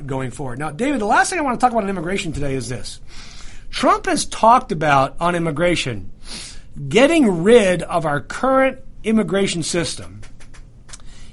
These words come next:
and implementing a merit-based immigration system <clears throat> going forward. Um, and he,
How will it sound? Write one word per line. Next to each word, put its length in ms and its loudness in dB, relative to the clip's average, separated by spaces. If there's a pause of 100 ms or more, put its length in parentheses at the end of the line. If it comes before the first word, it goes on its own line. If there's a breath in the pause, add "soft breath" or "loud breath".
(260 soft breath)
and 240 -2
implementing 680 4
a 120 0
merit-based 1080 2
immigration 520 -4
system 480 -8 (640 soft breath)
<clears throat> 380 6
going 220 0
forward. 340 0 (920)
Um, 400 -4 (160)
and 160 -2
he, 200 -8